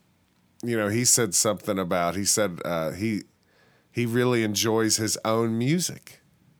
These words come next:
And I was like, "Really?" He said, "Well, yeah, if I didn't enjoy it, I wouldn't play it."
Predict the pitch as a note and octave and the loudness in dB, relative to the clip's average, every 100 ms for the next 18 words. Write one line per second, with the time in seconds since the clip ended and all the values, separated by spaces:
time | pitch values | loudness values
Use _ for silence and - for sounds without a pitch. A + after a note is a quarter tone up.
0 | _ _ _ _ _ _ _ _ _ - | _ _ _ _ _ _ _ _ _ -4
1 | G#2+ G#2 G#2+ G#2 G#2+ F#2 G#2 B2+ A#3 A3 | 0 2 2 2 0 0 -2 0 0 0
2 | C#2+ C2 G#2 F#2+ A2 G2 G#2 A#2+ G#3+ C3 | -2 -4 0 2 2 2 2 2 2 2
3 | - G2 A2+ A#2 F#2+ E2+ G#2 D3 E3 F#2 | 2 0 2 2 0 0 2 2 2 2
4 | F#2 A2+ F2+ - G2+ C3 D3 B2+ | 2 0 -2 -4 -2 0 0 -4